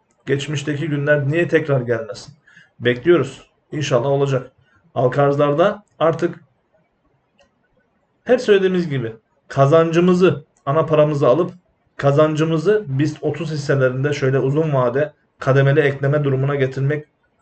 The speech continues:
zaruri olmuş bir şekilde arkadaşlar. Görüyorsunuz yan tahtalar gitmiyor, halka arzlar gitmiyor. Kim gidiyor? Banka gidiyor,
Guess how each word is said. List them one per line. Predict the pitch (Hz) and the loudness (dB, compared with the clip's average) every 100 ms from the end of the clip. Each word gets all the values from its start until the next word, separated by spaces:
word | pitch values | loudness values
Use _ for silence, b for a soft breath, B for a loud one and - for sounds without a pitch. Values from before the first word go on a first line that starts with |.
| _ _ | _ _
zaruri | 147 147 151 165 165 | -2 2 4 6 6
olmuş | 151 131 - - 120 | 4 0 -6 -16 -12
bir | 135 | -8
şekilde | 123 113 113 113 | -8 -8 -8 -8
arkadaşlar. | 120 120 120 | -8 -8 -8
Görüyorsunuz | 117 131 170 139 123 - b b b b | -4 2 2 2 -6 -12 b b b b
yan | 131 165 175 | 2 2 4
tahtalar | 151 147 165 | 0 4 2
gitmiyor, | 170 170 165 127 | 2 -2 -2 0
halka | 127 135 151 | 0 2 2
arzlar | 151 160 | 4 2
gitmiyor. | 165 180 151 175 196 _ - | 0 -6 -2 -2 -4 _ -6
Kim | 214 | -2
gidiyor? | 196 160 214 233 - _ - | -2 2 2 2 -8 _ -2
Banka | 190 214 196 | 0 2 0
gidiyor, | 165 147 180 | -2 -2 -2